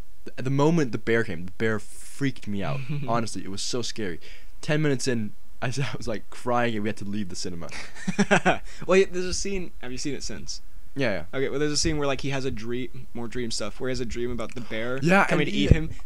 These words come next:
Speaker 2: That scared me. That, that scared me a little bit when I
Speaker 1: It
Speaker 2: was
Speaker 1: was
Speaker 2: a
Speaker 1: like,
Speaker 2: kid.
Speaker 1: "No, no, no!" Ah.
Speaker 2: Yeah, and then he wakes up. God. God damn
Speaker 1: Damn.
Speaker 2: it, DreamWorks. <laughs> But, um, yeah, I, I can, I can second that somewhat. These, I don't think you can relate to 'cause you haven't seen Harry Potter.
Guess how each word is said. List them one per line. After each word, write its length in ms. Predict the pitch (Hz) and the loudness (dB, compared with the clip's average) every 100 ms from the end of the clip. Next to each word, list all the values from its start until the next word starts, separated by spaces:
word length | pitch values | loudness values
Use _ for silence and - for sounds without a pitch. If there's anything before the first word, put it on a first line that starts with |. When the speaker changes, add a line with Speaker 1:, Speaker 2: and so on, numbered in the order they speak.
| - | 0
Speaker 2:
That 220 | 151 143 | 0 2
scared 320 | - 131 107 | -2 -2 -2
me. 80 | 110 | -4
That, 240 | 139 139 - | -4 -4 -2
that 160 | 135 | -2
scared 240 | - 131 110 | -2 -2 -4
me 60 | |
a 40 | 110 | -4
little 160 | 110 | -4
bit 120 | 101 | -4
when 80 | 104 | -4
I 40 | 87 | -2
Speaker 1:
It 40 | |
Speaker 2:
was 60 | 175 | 2
Speaker 1:
was 60 | |
Speaker 2:
a 40 | 175 | 2
Speaker 1:
like, 140 | 165 | 0
Speaker 2:
kid. 120 | - | -2
Speaker 1:
"No, 120 | 247 302 | 0 2
no, 80 | |
no!" 300 | 311 311 190 - | 4 2 0 -2
Ah. 360 | 104 - 123 151 | -4 -4 -2 2
Speaker 2:
Yeah, 320 | 156 139 120 | 2 2 2
and 100 | 151 | 0
then 80 | 151 | 0
he 60 | |
wakes 300 | 139 131 120 | 0 0 0
up. 180 | 120 107 - | -2 -2 -4
God. 300 | - 123 98 85 - - - - - - - | -2 -2 -2 -4 -4 -2 -2 -2 -2 -2 -2
God 220 | 127 85 - - - - | -2 -2 -2 -4 -2 -2
damn 200 | - 127 | 0 0
Speaker 1:
Damn. 20 | 127 | 0
Speaker 2:
it, 80 | - | -2
DreamWorks. 640 | 123 104 143 - - - - - - | -2 -2 0 4 4 4 0 -2 -2
<laughs> 180 | - - | -2 0
But, 160 | 151 | 0
um, 300 | 151 147 147 - - - - | 2 2 0 -2 -2 -2 -2
yeah, 280 | 139 110 90 - | 0 0 -2 -2
I, 180 | 123 120 | -2 -2
I 140 | - | -2
can, 340 | 127 131 113 117 - | -2 -2 -2 -2 -2
I 100 | 120 | -2
can 100 | 123 | -2
second 300 | 120 131 120 | 0 0 0
that 160 | 107 95 | -2 -2
somewhat. 360 | - 98 92 98 - - - | -2 -4 -4 -4 -4 -4 -2
These, 320 | 190 202 175 | 0 0 0
I 80 | 151 | 0
don't 140 | 151 | 0
think 120 | 151 143 | 0 0
you 60 | |
can 100 | 131 | 0
relate 220 | 123 123 117 | 0 0 0
to 80 | 117 | -2
'cause 80 | 101 | 0
you 60 | |
haven't 160 | 113 95 | 0 0
seen 180 | 110 107 | -2 -2
Harry 160 | 98 | -4
Potter. 360 | 92 101 90 | -4 -4 -4